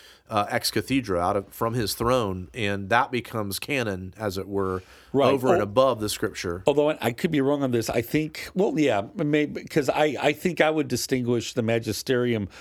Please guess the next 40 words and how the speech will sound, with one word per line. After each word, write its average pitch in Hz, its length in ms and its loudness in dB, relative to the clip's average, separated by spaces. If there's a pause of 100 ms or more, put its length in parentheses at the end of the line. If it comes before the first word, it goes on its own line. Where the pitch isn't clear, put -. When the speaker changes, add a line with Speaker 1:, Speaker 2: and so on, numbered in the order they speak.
(120)
Speaker 2:
from 117 240 0
ex - 320 -2
cathedra, 101 540 0
but 101 140 2
I 101 100 2
could 131 220 -2
be 117 100 2
wrong 107 260 2
on 87 140 0
that 78 260 -4
'cause 113 140 -4
I, 107 140 2 (100)
I 107 100 2
don't 113 160 2
Speaker 1:
Well, 131 140 4
Speaker 2:
know. 123 160 4
Speaker 1:
I 104 40 2
could, 113 220 0
I 123 140 2
could 131 140 0
be 113 60 0
wrong 110 220 0
too, 107 240 0
Speaker 2:
Okay, 131 240 4
Speaker 1:
so, - 80 2
Speaker 2:
well, 127 300 4
no, 135 200 2
Speaker 1:
uh, 127 40 2
Speaker 2:
well, 139 100 2
let's 143 220 0
both 123 280 0
be 113 120 2
wrong 104 220 2
Speaker 1:
we're 117 60 6
Speaker 2:
and, 104 100 0
Speaker 1:
both 117 180 4
Speaker 2:
and, 113 100 2
Speaker 1:
wrong, 107 220 2
Speaker 2:
okay. 101 160 2
Speaker 1:
and, 92 120 -6